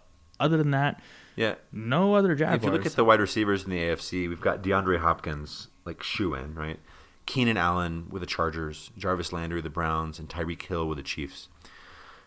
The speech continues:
Speaker 2: So I, I would argue Chark <laughs> over Tyreek there. <laughs> But, uh,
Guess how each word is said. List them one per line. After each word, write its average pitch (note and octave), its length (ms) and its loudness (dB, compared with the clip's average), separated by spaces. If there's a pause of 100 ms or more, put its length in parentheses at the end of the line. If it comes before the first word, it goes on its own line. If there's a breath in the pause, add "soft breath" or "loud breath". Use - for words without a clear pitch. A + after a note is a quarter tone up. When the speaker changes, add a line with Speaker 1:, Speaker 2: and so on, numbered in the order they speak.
(100 loud breath)
Speaker 2:
So F#2 240 0
I, C3+ 120 8
I - 140 6
would G#3+ 160 12
argue A2+ 280 12
Chark B2 300 10
<laughs> G#2+ 60 4
over G#2 220 6
Tyreek F#2+ 460 0
there. D#2 320 -2
<laughs> - 60 -12 (680 loud breath)
But, F#2 180 2
uh, E2 240 0